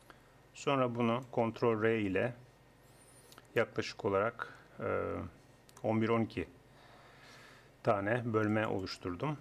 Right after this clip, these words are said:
ve Ctrl ikiye basarak Subdivision Surface Modifier'ını iki kat sayısıyla uyguladım. Sağ taraftaki modifier kısmında bu modifier'ın edit modda da gözükmesini sağlayan düğmeye tıkladım.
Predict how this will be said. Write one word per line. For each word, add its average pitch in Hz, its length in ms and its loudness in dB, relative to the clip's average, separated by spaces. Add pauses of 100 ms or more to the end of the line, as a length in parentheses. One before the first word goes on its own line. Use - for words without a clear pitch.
(120)
ve 135 200 2 (320)
Ctrl 117 460 0
ikiye 110 320 0
basarak 104 500 0 (180)
Subdivision 110 640 0
Surface - 460 -4
Modifier'ını 98 680 0
iki - 220 -14
kat 110 200 0
sayısıyla 92 420 -4
uyguladım. 120 600 0 (720)
Sağ 127 280 4
taraftaki 117 440 0
modifier 113 500 0
kısmında 104 540 -2 (400)
bu 127 160 2
modifier'ın 113 640 2
edit 117 340 0
modda 110 260 -4
da 110 80 2
gözükmesini 104 640 -4
sağlayan 107 520 0
düğmeye 101 300 2
tıkladım. 104 520 -2